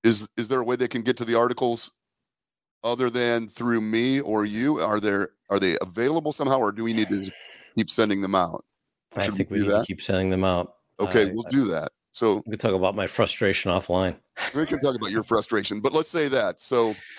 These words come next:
Speaker 1: if you happen to be on the LinkedIn group that we communicate through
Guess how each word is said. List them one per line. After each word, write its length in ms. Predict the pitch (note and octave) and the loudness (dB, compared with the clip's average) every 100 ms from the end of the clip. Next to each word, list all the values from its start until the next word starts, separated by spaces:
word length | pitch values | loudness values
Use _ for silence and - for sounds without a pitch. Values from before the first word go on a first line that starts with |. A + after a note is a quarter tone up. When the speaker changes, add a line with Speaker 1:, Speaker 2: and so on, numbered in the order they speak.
| - - | -12 -4
Speaker 1:
if 140 | A#2+ | 0
you 120 | C3 | 2
happen 240 | B2+ D#3 D#3 | 2 0 -4
to 60 | C3+ | -2
be 380 | C#3 C3+ C3 - - | 0 0 -2 -6 -2
on 260 | A#2+ B2 A2+ | 0 2 0
the 100 | G#2+ | 0
LinkedIn 480 | D3 D3 D3 D3 | -2 0 -2 -2
group 380 | B2+ C#3 D#3+ E3+ | -2 0 0 -2
that 160 | C3+ C3 | -6 -4
we 100 | B2+ | -4
communicate 680 | - C3 C#3 C3 C3 C3+ | -2 0 -2 0 -2 -2
through 440 | - C3 C3 C3 | -4 0 0 0